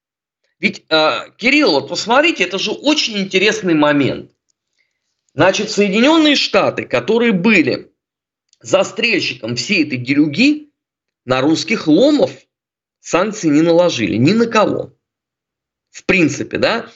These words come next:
Для этого есть шестёрки. А, Европа, э, Канада, там какая-нибудь Австралия,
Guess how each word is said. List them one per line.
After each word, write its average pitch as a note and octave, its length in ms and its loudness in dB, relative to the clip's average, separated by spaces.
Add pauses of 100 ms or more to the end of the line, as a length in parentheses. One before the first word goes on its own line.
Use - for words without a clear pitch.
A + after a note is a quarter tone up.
(320)
Для D3 160 2
этого A#3 280 0
есть A#3 260 0
шестёрки. - 800 -4 (800)
А, A#2+ 540 0
Европа, B3+ 1080 2 (340)
э, B2+ 340 0
Канада, A3 840 2
там D3+ 200 -4
какая-нибудь D3 440 -2
Австралия, G3 640 -2